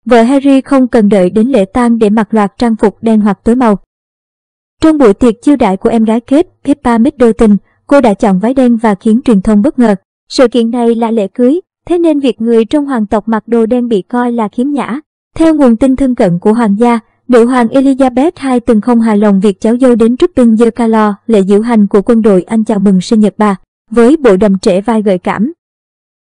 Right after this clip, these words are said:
Trang phục kiểu này vốn không được chào đón. Và còn nhớ, Meghan đã tiếp tục làm trái ý nữ hoàng khi sơn móng tay đen ton su ton với bộ đầm lệch vai từ Givenchy, xuất hiện ở sự kiện Fashion Award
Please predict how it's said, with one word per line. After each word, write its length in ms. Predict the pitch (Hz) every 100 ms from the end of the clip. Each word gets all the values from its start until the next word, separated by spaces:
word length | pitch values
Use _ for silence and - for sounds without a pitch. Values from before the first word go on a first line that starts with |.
| _ -
Trang 160 | 330 330
phục 220 | 294 -
kiểu 140 | 233
này 260 | 220 240 226
vốn 300 | 196 220 311
không 220 | - 240
được 220 | 226 190
chào 140 | - 202
đón. 240 | 202 220 370 _ _ _
Và 180 | 262 254
còn 240 | - 247 226
nhớ, 280 | 233 254 370 _ _
Meghan 400 | 294 302 311 294
đã 120 | 262
tiếp 180 | 294 349 -
tục 220 | 214 -
làm 220 | 226 202
trái 180 | 233 247
ý 220 | 240 277
nữ 220 | 302 208
hoàng 300 | 202 240 214
khi 180 | 190 240
sơn 280 | - 240 220
móng 180 | 214 277
tay 180 | 247
đen 220 | 220 220 214
ton 180 | 226 208
su 180 | 240
ton 300 | 220 226 220
với 200 | 208 214
bộ 160 | 269 214
đầm 180 | 202 196
lệch 180 | 196 185 -
vai 160 | 208
từ 160 | 196 202
Givenchy, 520 | 202 214 208 240 226 - _ _ -
xuất 200 | 370 370
hiện 240 | 247 190
ở 140 | 214
sự 200 | 208 240
kiện 260 | 202 214 190
Fashion 420 | - 240 - 220
Award 380 | 202 220 214 339